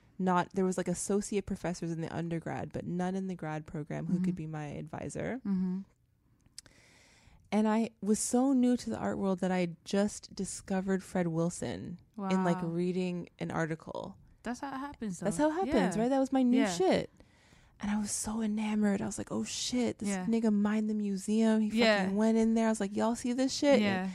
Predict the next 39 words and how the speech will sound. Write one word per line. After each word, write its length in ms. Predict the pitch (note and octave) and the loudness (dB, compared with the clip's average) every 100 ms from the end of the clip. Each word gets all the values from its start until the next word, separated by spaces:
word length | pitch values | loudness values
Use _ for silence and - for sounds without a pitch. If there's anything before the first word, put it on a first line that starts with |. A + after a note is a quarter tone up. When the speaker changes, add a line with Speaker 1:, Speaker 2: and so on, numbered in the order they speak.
| - - - - | -10 -20 -16 -4
Speaker 1:
And 120 | G#3 | 0
I 100 | G3+ | 2
did 160 | G#3+ G#3+ | 2 0
a 60 | |
presentation 560 | A3 G#3+ G#3 G#3+ G#3 G#3 | 2 0 2 0 2 2
in 100 | G3 | 2
a 100 | F#3+ | 2
seminar 420 | - G3+ F#3+ F3 | 2 2 2 0
class. 560 | - - - - - - _ _ _ - - - _ _ | -2 -4 -4 -6 -10 -14 _ _ _ -20 -20 -20 _ _
And 680 | G#3+ F#3+ F#3+ F#3 F#3 F3+ F3+ - | 2 4 6 4 4 2 -2 -4
everyone 340 | G3+ G3+ G3 | -2 0 0
was 120 | F#3+ | -2
silent. 580 | - G3 F#3 E3+ E3 - _ _ _ _ _ - | -6 -4 -2 -2 -4 -6 _ _ _ _ _ -4
Meanwhile, 420 | G3 G3 G3 F#3+ - | 0 2 2 2 2
every 280 | F#3+ F#3+ G3 | 0 0 -4
other 180 | F#3+ F#3 | -6 -6
presentation 1000 | G3 F#3 F3+ G3 F#3 - E3+ E3 D#3+ - _ - | -6 -4 -4 -2 -2 0 -2 -2 -4 -8 _ -12
had 340 | - F3+ D#3 - | -4 -2 -4 -10
half 420 | A3 F#3+ F#3 F#3 F3+ | -16 -4 -2 -2 -2
an 100 | F3+ | -4
hour 300 | E3+ E3+ E3 | -4 -4 -4
of 100 | E3 | -4
discussion. 460 | E3+ - - - | -6 -2 -2 -2
We 80 | E3 | -2
had 80 | D#3+ | -4
to 60 | - | -6
cut 240 | - F3 | -4 -4
it 100 | - | -2
short 240 | - D#3+ D3+ | -2 -2 -2
to 100 | F3 | -4
make 120 | D#3+ | -6
sure 220 | - E3 | -6 -6
we 120 | D#3 | -4
had 140 | E3 D#3 | -6 -6
time 240 | - D#3 | -6 -6
for 120 | D#3+ | -4
the 80 | D#3+ | -4
next 240 | D#3+ D#3 - | -4 -6 -4
presentation. 800 | D#3+ D#3+ D#3 D#3+ D3+ - D#3 | -4 -2 -6 -6 -6 -8 -10